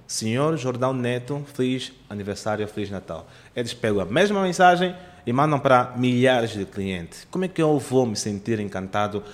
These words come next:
quando eu sei que essa mensagem foi enviada para mais de mil clientes?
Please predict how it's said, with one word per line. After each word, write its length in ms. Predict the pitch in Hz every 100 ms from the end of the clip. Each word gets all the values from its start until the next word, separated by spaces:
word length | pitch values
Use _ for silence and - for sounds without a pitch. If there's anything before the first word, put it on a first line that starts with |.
| - -
quando 200 | 127 135
eu 60 |
sei 380 | 143 - 131 131
que 140 | 131
essa 180 | 127 123
mensagem 460 | 107 98 110 110 107
foi 160 | 113
enviada 460 | 113 101 104 107 101 - - -
para 140 | 101
mais 160 | 110 107
de 140 | 101
mil 200 | 101 107
clientes? 480 | - 95 85 82